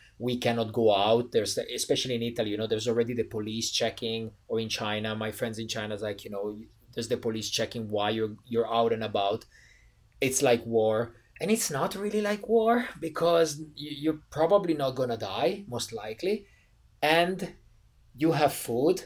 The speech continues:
you probably have some toilet paper, and you have internet connection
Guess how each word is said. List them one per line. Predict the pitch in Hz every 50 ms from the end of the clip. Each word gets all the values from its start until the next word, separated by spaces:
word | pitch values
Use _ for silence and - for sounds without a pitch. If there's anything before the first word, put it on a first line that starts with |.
| - -
you | 123 135 160
probably | 156 - - 170 175 180 190 170 165 147
have | 123 127 143 135
some | - - 131 120
toilet | 120 123 123 123 127 123 -
paper, | 107 107 104 101 - 123 135 139 139 - _ _ _ _ _ _ _ _ _ _ _ _ _ _ _ _ _ _
and | - 151 156
you | 156 147
have | 139 147 143
internet | 147 - 151 147 - 120 120 110 101 -
connection | - 107 98 95 85 80 - - - 73